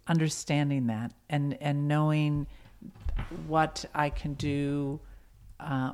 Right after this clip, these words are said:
for the things I can control. It's, it's really how I'm putting those in my mind in a way that I can live with, that, that can be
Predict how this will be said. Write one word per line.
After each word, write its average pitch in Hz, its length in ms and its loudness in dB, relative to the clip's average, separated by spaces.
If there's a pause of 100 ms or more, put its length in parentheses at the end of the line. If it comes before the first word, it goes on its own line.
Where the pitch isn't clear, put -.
for 170 140 0
the 151 120 2
things 165 340 0
I 139 100 2
can 180 320 0
control. 139 720 0
It's, - 320 -6
it's - 260 -8
really 147 280 2
how 131 480 0
I'm 135 320 0 (160)
putting 156 300 0
those 135 260 -2
in 139 80 -4
my 131 200 -2
mind 135 600 -2 (420)
in 139 160 -4
a 139 60 0
way 135 220 0
that 135 260 -4
I 135 100 -2
can 135 260 -6
live 127 220 -4
with, 107 200 -6 (300)
that, 85 200 -6 (240)
that 127 240 -4 (640)
can 143 160 -4
be 135 360 -4